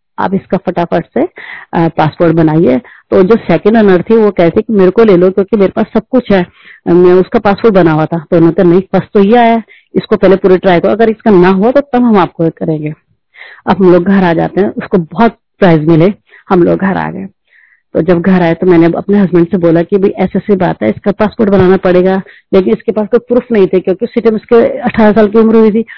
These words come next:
तो फिर हमने फटाफट गुरुजी ने हमारे दो दिन में इसके सारे प्रूफ कार्ड सब बनवा दिए और उसके बाद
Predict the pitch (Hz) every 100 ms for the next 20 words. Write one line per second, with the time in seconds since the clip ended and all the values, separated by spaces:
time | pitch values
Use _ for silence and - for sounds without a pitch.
0 | - - _ 190 180 - 208 196 190 -
1 | 208 214 226 202 185 170 170 175 196 196
2 | 180 202 180 151 208 214 165 160 165 214
3 | - 180 180 180 - - - 185 196 180
4 | 185 180 156 175 269 - _ - - _
5 | 214 208 - 180 165 165 220